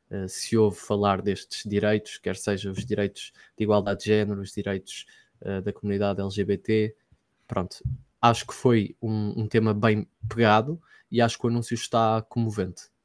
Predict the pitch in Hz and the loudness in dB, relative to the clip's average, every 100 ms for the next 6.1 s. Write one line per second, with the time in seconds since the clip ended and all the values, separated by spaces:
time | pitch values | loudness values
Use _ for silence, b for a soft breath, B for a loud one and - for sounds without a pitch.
0 | _ - 113 104 117 110 117 - - - | _ 0 2 2 -2 -2 -4 -6 -12 0
1 | 107 107 107 104 - 104 107 104 104 110 | 2 2 -2 -4 -4 -2 0 0 0 -2
2 | 110 - - 113 117 139 - - - _ | -6 -10 -6 -2 -2 -4 -14 -20 -20 _
3 | B B - - 107 - 107 107 - 110 | B B -14 -2 -2 0 -4 -4 -2 2
4 | 104 101 _ b b b b - 110 110 | 2 0 _ b b b b -6 -2 -2
5 | - 104 104 107 - 107 - - 95 95 | -2 -4 -4 -8 -6 -8 -8 -10 -8 -8